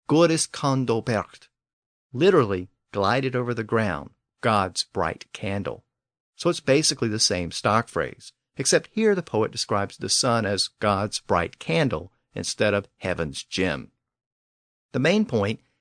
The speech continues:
is that the more things change, the more they tend to stay the same. The unified English kingdom may have been staunchly Christian, but the deep Germanic roots of the Anglo-Saxons were still very strong in the tenth century,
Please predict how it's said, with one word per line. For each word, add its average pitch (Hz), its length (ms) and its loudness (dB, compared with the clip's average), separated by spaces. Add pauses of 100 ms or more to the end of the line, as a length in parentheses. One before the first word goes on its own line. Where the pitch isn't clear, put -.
(100)
is 139 140 0
that 160 260 2
the 147 80 -4
more 185 200 2
things 190 280 -4
change, 123 640 0
the 151 100 0
more 104 220 2
they 110 120 -2
tend 92 200 -2
to 104 40 -8
stay 90 220 -2
the 87 80 -4
same. 135 440 2 (580)
The 101 100 -6
unified 156 540 2
English 143 300 2
kingdom 147 340 -2
may 127 100 2
have 127 160 0
been 123 160 2
staunchly 120 540 0
Christian, - 500 0 (400)
but - 100 -8
the 135 140 -2 (120)
deep 175 300 0
Germanic 135 460 0
roots 113 320 -4
of 101 100 -6
the 90 100 -4
Anglo-Saxons 101 840 -4
were 104 80 -6
still 135 320 0
very 127 340 0
strong 104 480 -2
in 98 60 -4
the 117 100 -4
tenth - 320 -8
century, - 500 -4